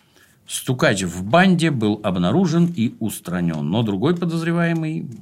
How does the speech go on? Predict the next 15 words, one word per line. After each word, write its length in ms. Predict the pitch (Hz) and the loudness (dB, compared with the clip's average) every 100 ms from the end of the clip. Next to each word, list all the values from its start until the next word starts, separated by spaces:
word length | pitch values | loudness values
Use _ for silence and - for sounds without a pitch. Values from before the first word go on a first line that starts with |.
| - | -12
Биг 500 | 117 107 123 143 - | -6 -2 0 0 -4
Пусси, 580 | - 147 139 - 135 - 104 | -6 -4 -4 -4 -8 -8 -6
исчез. 600 | 85 - - 73 - - - | -6 -4 -6 -8 -12 -18 -2
Мелфи, 480 | 131 165 143 117 151 | 2 4 4 0 -4
главный 380 | 143 143 143 131 | -4 -4 -2 -4
проводник 480 | 139 139 131 127 | -2 -2 -2 -4
мыслей 320 | 131 127 127 113 | -2 -4 -2 -4
и 20 | |
переживаний 500 | 120 120 120 117 113 | -4 -4 -2 -2 -2
героя, 380 | 117 117 110 110 - - - - | 0 0 -2 -4 -14 -20 -20 -14
и 80 | - | 0
наиболее 480 | 113 151 156 156 139 139 127 | 4 6 6 6 4 4 4
этически 600 | - 139 - 117 - 101 | 4 0 0 0 0 -2
приемлемый 840 | - 120 104 110 117 107 98 92 | 2 4 4 4 4 4 4 2
персонаж, 1000 | 87 104 92 - 101 95 98 123 131 - | 0 -2 0 0 2 2 4 2 0 -6